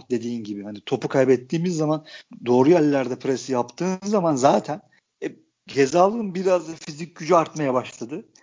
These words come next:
Onun da şeyi var, bir güzelliği var. İnşallah daha da iyi olacak. Ya oralarda zaten topa basan adamlarda olduğu zaman,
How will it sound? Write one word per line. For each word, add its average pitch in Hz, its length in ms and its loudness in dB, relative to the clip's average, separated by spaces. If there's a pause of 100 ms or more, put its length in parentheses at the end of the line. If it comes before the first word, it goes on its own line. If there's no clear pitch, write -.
(180)
Onun 143 280 -6
da 139 80 2
şeyi 113 300 -2
var, 139 200 -6
bir 123 80 -14
güzelliği 117 500 2
var. 120 100 0
İnşallah 123 420 -2
daha 123 240 -2
da 120 40 0
iyi 107 120 0
olacak. 101 340 -10 (240)
Ya 127 100 4
oralarda 151 400 4
zaten 135 300 -2
topa 147 260 -2
basan 123 400 -2 (120)
adamlarda 127 560 -4
olduğu 127 480 0 (320)
zaman, 123 560 0